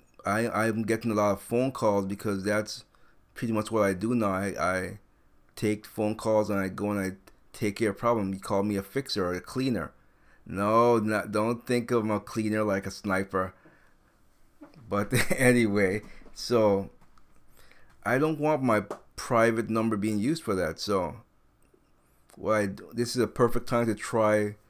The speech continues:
Mint Mobile out. So I, I ordered, you know, um,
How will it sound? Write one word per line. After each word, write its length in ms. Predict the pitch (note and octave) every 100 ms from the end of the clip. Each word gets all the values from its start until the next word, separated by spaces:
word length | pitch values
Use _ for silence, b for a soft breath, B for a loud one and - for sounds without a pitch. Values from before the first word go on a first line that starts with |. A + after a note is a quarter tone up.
| b b
Mint 400 | - G2+ A2+ A2
Mobile 360 | G#2+ C#3+ C3+ G#2+
out. 160 | G2+
So 120 | - G#2+
I, 280 | G2 G2
I 20 | G#2+
ordered, 720 | F#2+ A2 A2 A#2 A2+ A2 A2+ - _ _ _ -
you 100 | A2
know, 240 | A#2 A2 E2+
um, 420 | F#2+ F#2 F#2 -